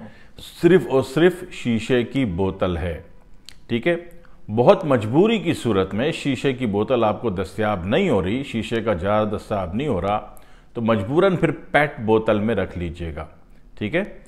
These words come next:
पेट बोतल जैसे कि आपकी खाली कोल्ड ड्रिंक्स की बोतलें होती हैं बड़ी वाली सवा दो लीटर की, उसमें भर के रख लीजिएगा, ठीक है। ये असली है, ये सच्चा है, ये सचमुच का है, ये खालिस है और आप इस पर एतबार कर सकते हैं, इसलिए कि ये आपने खुद बनाया है।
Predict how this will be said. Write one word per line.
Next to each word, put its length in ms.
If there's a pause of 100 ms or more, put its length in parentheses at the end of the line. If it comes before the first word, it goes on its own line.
(300)
पेट 180
बोतल 380
जैसे 280
कि 100
आपकी 280
खाली 480
कोल्ड 280
ड्रिंक्स 320
की 120
बोतलें 340
होती 260
हैं 160
बड़ी 160
वाली 240
सवा 240
दो 160
लीटर 260
की, 200 (580)
उसमें 360
भर 140
के 140
रख 220
लीजिएगा, 380 (100)
ठीक 140
है। 220 (380)
ये 160
असली 460
है, 340 (180)
ये 160
सच्चा 460
है, 300 (200)
ये 100
सचमुच 480
का 180
है, 520
ये 140
खालिस 580
है 280 (260)
और 120
आप 280
इस 100
पर 260
एतबार 520
कर 200
सकते 420
हैं, 280
इसलिए 380
कि 120
ये 340
आपने 360
खुद 240
बनाया 420
है। 180